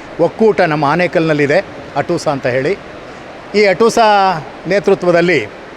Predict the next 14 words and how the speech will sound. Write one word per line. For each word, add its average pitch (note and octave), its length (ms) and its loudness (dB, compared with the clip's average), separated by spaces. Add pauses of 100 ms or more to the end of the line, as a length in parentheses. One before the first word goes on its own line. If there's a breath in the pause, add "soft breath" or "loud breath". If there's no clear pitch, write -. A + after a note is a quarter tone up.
(160)
ಇವತ್ತು F3 480 2 (1080)
ಎಲ್ಲ A3+ 340 4
ಶಾಲೆಗಳ G3+ 440 4
ಉತ್ತಮ F#3+ 360 2
ಶಿಕ್ಷಕರು G3 640 2 (680)
ಮತ್ತು G3 260 2
ಎಲ್ಲ G3 320 4
ಶಾಲೆಗಳ F#3+ 400 2 (640)
ಅತ್ಯುತ್ತಮ G3+ 460 0
ಅಂಕಗಳನ್ನು F3+ 460 2
ಪಡೆದಂಥ E3+ 360 0
ವಿದ್ಯಾರ್ಥಿಗಳಿಗೆ D#3+ 800 0
ನಾವು D#3 200 0
ಇವತ್ತು D#3 500 0